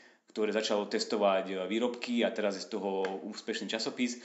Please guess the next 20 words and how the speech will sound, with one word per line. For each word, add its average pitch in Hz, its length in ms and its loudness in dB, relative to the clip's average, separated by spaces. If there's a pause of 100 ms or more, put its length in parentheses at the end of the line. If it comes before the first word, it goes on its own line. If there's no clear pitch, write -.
(140)
ktorý 120 140 2
si 113 100 -4
zakladá 120 320 6
na 110 140 6
tom, 110 180 0
že 101 160 0
je 98 240 2
nezávislý, 110 720 0
že 95 140 -10
nepríjma 107 340 0
žiadne, 107 400 2 (240)
žiadne 113 400 -2
peniaze 107 560 0
od, 98 320 -4
eh, 92 160 -4
tých - 160 -10
samotných, 95 640 -4
eh, 90 100 -10 (420)
podnikateľov 127 600 0
alebo 95 280 4